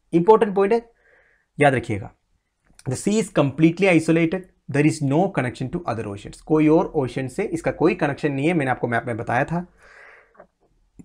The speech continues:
Main feeder is Volga river, other inflows are Ural river, Kura and Terek river। तो सबसे बड़ा एटी परसेंट of Caspian Sea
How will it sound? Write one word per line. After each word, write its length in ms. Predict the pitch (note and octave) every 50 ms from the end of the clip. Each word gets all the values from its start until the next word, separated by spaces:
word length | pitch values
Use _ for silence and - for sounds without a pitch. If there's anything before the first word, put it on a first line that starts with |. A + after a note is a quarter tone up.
| _ _ _ _ E3
Main 260 | E3 A3 C#4 D4+ C#4+
feeder 300 | - - G3 G3 G#3+ A3
is 180 | A#3 F3 - C#3
Volga 360 | B2+ C3+ C3+ B2+ C#3+ C#3+ C3
river, 260 | A2+ G#2 G#2 F#2+ - - _ _ _ _ _ _ _ _ _ _ _ _ _ _ _ _ _ _
other 260 | C3+ D3+ D#3+ G3+ G3+
inflows 340 | F3 E3 D#3+ - F3 E3 C#3+ D#3+
are 140 | F3 - - - _ _ _ -
Ural 320 | C3 C#3 D#3 E3+ F#3 E3+
river, 300 | E3 F3 E3+ G3 G3+ - - _
Kura 300 | - D3 C#3 C#3+ E3 F#3+ G3 - -
and 180 | D3 D3 D3
Terek 260 | - A#2+ - A#2 - -
river। 220 | A2+ - - - _ _ _ _ _ _ _ _ _ _ _ _ - -
तो 80 | - D#3+
सबसे 420 | D#3 - D#3+ D3 - - - A#3+
बड़ा 300 | A3+ E3 D3 C3+ B2 A#2+ - -
एटी 360 | D3+ D3+ E3 D#3+ - - A#3+ - - -
परसेंट 360 | E3+ E3 E3 E3 F#3 F3+ E3
of 100 | D#3 D#3+ - - - - -
Caspian 360 | C#3+ C3+ C3 - - D#3 D3+ C#3
Sea 200 | - - A#2+ A#2+